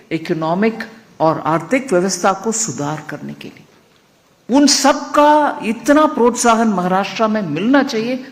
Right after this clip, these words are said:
मिल रही है, मगर और ज्यादा मिलना चाहिए। उनसे हमें स्पीडीली बहुत सारे काम को आगे ले चलना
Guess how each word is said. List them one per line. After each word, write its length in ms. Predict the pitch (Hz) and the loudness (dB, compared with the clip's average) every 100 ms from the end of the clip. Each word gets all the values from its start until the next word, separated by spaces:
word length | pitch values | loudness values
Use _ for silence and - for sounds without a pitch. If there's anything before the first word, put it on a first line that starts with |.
| - | -6
मिल 180 | 151 196 | 0 0
रही 300 | 202 220 240 | 2 2 2
है, 160 | 233 147 | 0 0
मगर 400 | 151 196 214 - | 0 0 -2 0
और 320 | 151 175 190 | 2 2 0
ज्यादा 300 | 139 131 135 | -4 -4 -4
मिलना 340 | 151 123 117 104 | -4 -6 -6 -8
चाहिए। 300 | - - - _ _ _ _ _ _ _ _ _ _ _ 208 285 | -10 -18 -20 _ _ _ _ _ _ _ _ _ _ _ 2 4
उनसे 340 | 285 - 330 | 4 4 4
हमें 680 | 277 254 262 240 269 294 - - _ - | 4 4 4 4 0 -2 -12 -20 _ -4
स्पीडीली 800 | - - 254 285 311 330 311 | -2 2 4 6 6 2 2
बहुत 320 | 262 240 254 254 | 2 4 4 2
सारे 260 | 208 196 | 0 0
काम 320 | 196 180 175 | -2 0 0
को 180 | 175 233 | 0 2
आगे 400 | 240 - 156 196 | 2 2 0 -2
ले 200 | 160 160 | 0 0
चलना 760 | 170 - 143 147 170 208 - | 0 -2 -2 -2 -2 -4 -6